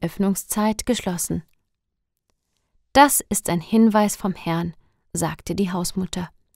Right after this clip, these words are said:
„Wir sollen doch keine kaufen. Gott will sie uns auf andere Art geben.“ Voll Spannung wartete man,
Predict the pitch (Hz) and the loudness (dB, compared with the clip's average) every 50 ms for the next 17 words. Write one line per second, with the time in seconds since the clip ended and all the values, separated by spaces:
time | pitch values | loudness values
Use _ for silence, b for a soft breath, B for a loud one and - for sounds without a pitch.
0 | b b b b b b 311 339 339 294 320 320 311 269 330 330 - - - - | b b b b b b 8 10 10 10 10 8 8 8 8 6 6 2 0 0
1 | 208 190 185 175 - - 170 170 170 - - - 165 - - _ _ _ _ _ | 2 2 2 2 0 0 -2 -2 -2 -4 -6 -8 -8 -8 -12 _ _ _ _ _
2 | _ _ - 320 320 320 - - - 190 220 233 226 208 220 143 196 208 196 - | _ _ 8 8 8 8 4 0 2 4 4 6 6 6 4 4 4 4 4 2
3 | 196 196 - - - 180 185 180 185 180 185 180 - - 170 175 170 - - - | 0 -2 -2 -2 0 0 2 2 0 0 -2 -2 -2 -2 -4 -4 -6 -8 -8 -4
4 | 175 175 170 - 180 175 - _ _ _ _ _ _ _ _ _ _ _ _ _ | -4 -4 -2 -2 -4 -4 -6 _ _ _ _ _ _ _ _ _ _ _ _ _
5 | _ _ _ _ _ _ _ - - 285 302 285 - - - - 175 175 190 202 | _ _ _ _ _ _ _ 6 8 8 8 8 4 0 2 2 4 4 6 4
6 | 208 220 226 214 - - 170 165 170 170 175 - 190 - - 214 202 202 208 220 | 4 2 0 -2 -4 -2 -2 0 0 0 -2 -4 -6 -4 -2 0 2 4 4 2
7 | 220 | 0